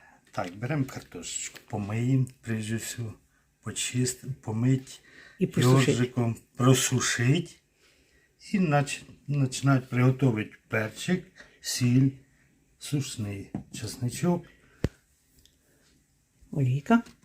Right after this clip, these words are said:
Speaker 1: Олійка і така, і така блюдечко, дощечки.
Speaker 2: Да, і сковорідка.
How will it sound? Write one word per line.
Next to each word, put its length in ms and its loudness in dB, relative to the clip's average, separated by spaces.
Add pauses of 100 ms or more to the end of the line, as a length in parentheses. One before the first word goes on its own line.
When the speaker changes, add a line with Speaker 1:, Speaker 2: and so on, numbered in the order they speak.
Speaker 1:
Олійка 640 4 (220)
і 60 -10
така, 460 0
і 60 0
така 440 -2 (800)
блюдечко, 960 2 (500)
дощечки. 960 0 (200)
Speaker 2:
Да, 240 -6
і 140 12
сковорідка. 800 6